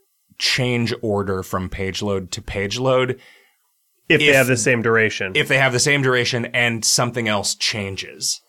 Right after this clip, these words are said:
Speaker 2: Oh, yeah, because just the way they're probably just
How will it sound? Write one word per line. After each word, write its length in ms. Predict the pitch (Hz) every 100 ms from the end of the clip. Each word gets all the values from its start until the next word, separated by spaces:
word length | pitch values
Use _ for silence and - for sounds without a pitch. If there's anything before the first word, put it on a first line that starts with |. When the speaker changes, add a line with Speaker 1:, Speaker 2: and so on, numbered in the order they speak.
| _ _ _ -
Speaker 2:
Oh, 420 | 147 117 104 98 - _ -
yeah, 340 | 143 135 117
because 420 | 113 131 160 135 120 -
just 220 | - 139 -
the 100 | 123
way 240 | 123 117
they're 160 | 113 120
probably 400 | - 135 123 120
just 260 | 110 113